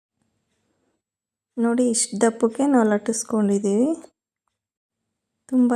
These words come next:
ದಪ್ಪನೂ ಇರಬಾರ್ದು, ತೆಳು-, ತೆಳುವು ಇರಬಾರ್ದು. ಈ ಥರ ಇದ್ದರೆ ಕ್ರಿಸ್ಪಿಯಾಗಿ ಚೆನ್ನಾಗಿ ಬರುತ್ತೆ.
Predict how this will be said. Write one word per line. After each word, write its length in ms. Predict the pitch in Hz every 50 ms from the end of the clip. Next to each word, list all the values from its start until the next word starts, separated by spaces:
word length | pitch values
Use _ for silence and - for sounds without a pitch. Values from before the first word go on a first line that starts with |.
| 233 226
ದಪ್ಪನೂ 380 | 220 208 208 - - 247 240 240
ಇರಬಾರ್ದು, 460 | 233 233 233 - 220 220 240 - 294
ತೆಳು-, 540 | 285 - - 220 214 220 226 233 226 - - -
ತೆಳುವು 260 | 226 208 208 220 247
ಇರಬಾರ್ದು. 540 | 226 220 214 208 208 202 196 202 247 269 302
ಈ 100 | 277 240
ಥರ 200 | 233 - 240 226
ಇದ್ದರೆ 440 | 226 226 226 226 - 262 285 302 294
ಕ್ರಿಸ್ಪಿಯಾಗಿ 680 | 294 - 233 220 - - - - 254 247 240 247 285
ಚೆನ್ನಾಗಿ 320 | 294 - 247 220 214 214 220
ಬರುತ್ತೆ. 380 | 214 202 196 202 196 - 285